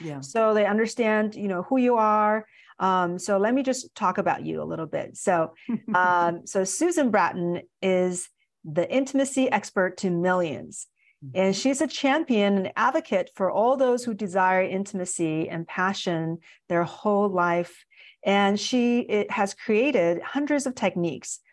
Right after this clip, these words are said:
Speaker 2: that transform having sex into making love
Speaker 1: Mm-hmm.
Speaker 2: and is the world's most well-respected sexual biohacker.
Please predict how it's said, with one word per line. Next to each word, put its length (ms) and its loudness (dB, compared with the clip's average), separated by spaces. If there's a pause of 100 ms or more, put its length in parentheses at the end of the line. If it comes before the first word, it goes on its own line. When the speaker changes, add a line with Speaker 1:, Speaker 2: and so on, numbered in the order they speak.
Speaker 2:
that 140 -2
transform 680 0
having 340 0
sex 560 -2 (260)
into 400 0
making 380 0
love 460 0 (200)
Speaker 1:
Mm-hmm. 280 -10
Speaker 2:
and 180 0
is 120 0
the 100 0
world's 480 0
most 340 -2
well-respected 1000 0 (280)
sexual 600 0
biohacker. 760 0